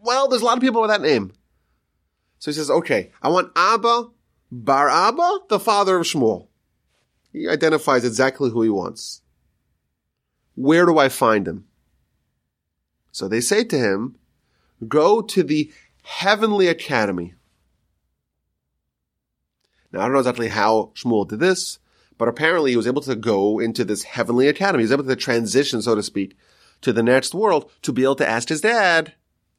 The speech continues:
where the money is. Anyhow, the Talmud gives us a side story that he goes to the academy and he sees one of the great sages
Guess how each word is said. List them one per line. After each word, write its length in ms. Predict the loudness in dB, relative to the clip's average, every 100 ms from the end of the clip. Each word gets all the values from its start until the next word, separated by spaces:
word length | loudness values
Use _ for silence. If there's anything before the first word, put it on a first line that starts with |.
| _ _
where 140 | -2
the 80 | 0
money 280 | 2 0 0
is. 300 | -4 -10 -12 _ _ _ _ _ _ _ _ _ _ _ _ _ _ 0
Anyhow, 560 | 2 4 2 0 -4 -10
the 100 | -12
Talmud 280 | -2 0 0
gives 200 | 0 -4
us 160 | -6 -8
a 60 |
side 280 | -2 0 0
story 520 | -2 -2 -2 -2 -6 -12 _ _ _ _ _ _ _
that 380 | -2 2 2 -2
he 380 | -6 -4 -2 -4 -10 _ _ _ _ _ _ -6
goes 300 | 0 0 0
to 100 | -4
the 200 | -2 -2
academy 640 | -2 0 0 0 -4 -6 -14 _ _
and 100 | -4
he 100 | -2
sees 600 | -2 -2 -2 0 -2 -4 -8
one 180 | -2 0
of 40 |
the 60 | 0
great 260 | 0 0 0
sages 520 | 0 0 0 0